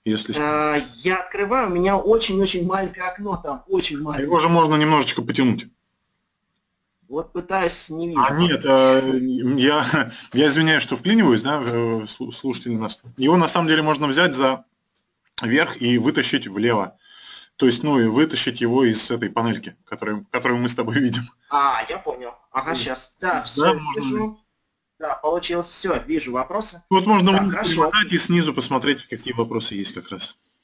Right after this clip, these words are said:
Speaker 2: Да, хорошо, хорошо, всё отлично вижу. Э, я вижу сразу вопрос. Олег, подскажите, если имеется минимальный бюджет, есть ли смысл рассматривать шаблонный интернет-магазин из маркетплейса?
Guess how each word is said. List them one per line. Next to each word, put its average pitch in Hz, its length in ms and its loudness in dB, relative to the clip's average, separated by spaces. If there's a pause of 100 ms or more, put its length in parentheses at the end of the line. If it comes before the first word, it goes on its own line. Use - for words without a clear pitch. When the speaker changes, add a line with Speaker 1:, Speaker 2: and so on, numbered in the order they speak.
(260)
Speaker 2:
Да, 185 220 -2
хорошо, 180 440 -6
хорошо, 156 400 -6
всё 156 320 -8
отлично 147 440 -8
вижу. 202 380 -6 (400)
Э, 147 320 -2
я 160 120 2
вижу 175 200 0
сразу 165 280 -4
вопрос. 170 680 -4 (520)
Олег, 175 280 -4
подскажите, 165 460 -8
если 175 340 -6
имеется 180 360 -6
минимальный 165 460 -4
бюджет, 151 440 -8
есть 196 160 -8
ли 175 60 -10
смысл 170 380 -8
рассматривать 165 580 -6
шаблонный 156 540 -2
интернет-магазин 147 840 -6
из 165 200 -10
маркетплейса? 165 840 -8